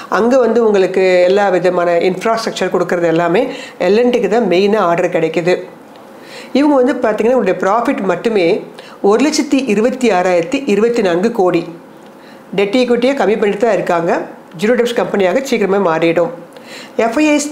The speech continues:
இருபத்தஞ்சு பர்சன்டேஜும், டி ஐ ஐ முப்பத்தேழு பர்சன்டேஜும் இருக்காங்க. நம்ம பப்ளிக்கும் மேஜர் ஷேர் ஹோல்டிங், நான் முன்னாடியே சொன்னேன் இல்லையா, பப்ளிக்கு இந்த கம்பெனி எல்லாருக்குமே பிடிக்கும். So, எல் அண்ட் டி வந்து வாங்கி வைப்பது நல்லது. நெட்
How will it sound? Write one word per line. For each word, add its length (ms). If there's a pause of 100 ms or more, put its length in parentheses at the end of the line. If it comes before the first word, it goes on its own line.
இருபத்தஞ்சு 480
பர்சன்டேஜும், 520 (120)
டி 260
ஐ 200
ஐ 220
முப்பத்தேழு 440
பர்சன்டேஜும் 380
இருக்காங்க. 560 (680)
நம்ம 340
பப்ளிக்கும் 380
மேஜர் 380
ஷேர் 260
ஹோல்டிங், 320
நான் 120
முன்னாடியே 180
சொன்னேன் 260
இல்லையா, 260
பப்ளிக்கு 420
இந்த 300
கம்பெனி 320
எல்லாருக்குமே 520
பிடிக்கும். 540 (400)
So, 160
எல் 240
அண்ட் 140
டி 140
வந்து 200
வாங்கி 260
வைப்பது 380
நல்லது. 540 (440)
நெட் 260